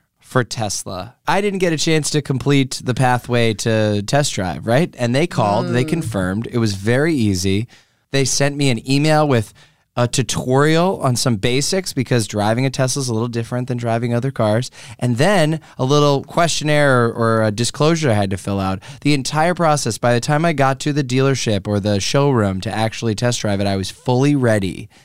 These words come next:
Speaker 1: They had photos of my license, everything. There was no wasted time. I was not locked in a room with a salesperson. They handed me the keys. They let me go.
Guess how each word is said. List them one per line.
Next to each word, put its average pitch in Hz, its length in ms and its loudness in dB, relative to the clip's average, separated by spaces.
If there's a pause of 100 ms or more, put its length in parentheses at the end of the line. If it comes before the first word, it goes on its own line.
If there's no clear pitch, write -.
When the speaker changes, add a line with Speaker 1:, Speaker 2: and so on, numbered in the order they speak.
Speaker 1:
They 117 100 0
had 113 180 0
photos 127 320 2
of 131 100 0
my 123 140 2
license, 110 500 0 (120)
everything. 101 520 -2 (220)
There 135 140 2
was 120 180 2
no 120 260 4
wasted 147 460 0
time. 98 300 -2 (180)
I 120 140 0
was 131 260 0
not 135 300 0
locked 120 600 0
in 143 140 -2
a 147 100 2
room 123 540 0 (280)
with 135 180 2
a 160 80 2
salesperson. 135 1040 0 (340)
They 151 220 2
handed 151 320 2
me 170 80 2
the 160 120 2
keys. 165 360 4
They 139 140 4
let 123 320 2
me 202 140 2
go. 185 500 2